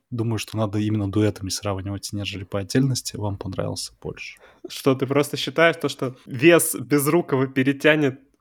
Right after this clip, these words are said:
Speaker 2: вселенную на другой конец, его
Speaker 1: <laughs>
Speaker 2: гравитация?
Speaker 1: Н-, нет, нет, мне кажется, тут на самом деле есть что обсудить. Сразу тогда, раз, э, начал, продолжим. Лично мне Понти Пилат,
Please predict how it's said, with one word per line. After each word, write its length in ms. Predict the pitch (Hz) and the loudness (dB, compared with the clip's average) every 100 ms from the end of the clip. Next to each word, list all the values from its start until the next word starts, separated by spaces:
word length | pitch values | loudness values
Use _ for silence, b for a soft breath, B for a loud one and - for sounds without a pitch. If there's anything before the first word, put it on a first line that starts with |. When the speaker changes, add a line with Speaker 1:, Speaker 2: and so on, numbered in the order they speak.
| - - | -20 -12
Speaker 2:
вселенную 600 | - 127 135 143 127 120 | -2 2 4 2 2 0
на 160 | 123 123 | -2 -2
другой 280 | 127 139 | 0 0
конец, 520 | 139 127 135 160 - - - | 2 0 0 -4 -6 -12 -6
его 180 | 113 | 4
Speaker 1:
<laughs> 60 | 135 | 6
Speaker 2:
гравитация? 720 | 127 120 131 151 143 - 131 - - | 6 4 4 4 4 4 2 2 2
Speaker 1:
Н-, 440 | 127 143 165 151 | 4 6 4 4
нет, 480 | 170 139 135 120 - | 4 8 10 8 6
нет, 240 | 117 110 113 | 2 0 -2
мне 120 | 104 | 0
кажется, 320 | 123 113 - | 2 2 -2
тут 120 | 117 | -4
на 60 | 110 | -2
самом 240 | - 120 | 0 0
деле 200 | 113 113 | 4 4
есть 120 | 110 | 4
что 160 | - 107 | 2 -4
обсудить. 460 | - - 107 143 - | -4 -2 2 2 0
Сразу 380 | - - 104 - | -4 -2 -4 -4
тогда, 260 | 104 104 | -8 -8
раз, 600 | 98 - - - - - 101 | -6 -6 -6 -6 -6 -8 -8
э, 40 | 101 101 101 - 107 | -8 -8 -8 -10 -6
начал, 360 | 107 - - | -4 -4 -8
продолжим. 580 | - 104 123 160 113 87 _ | -8 2 6 6 4 -6 _
Лично 380 | 123 156 - 127 | 2 4 4 2
мне 240 | 120 110 | 4 0
Понти 340 | - 139 135 - | 2 2 2 -2
Пилат, 440 | 120 131 190 - | 4 6 4 0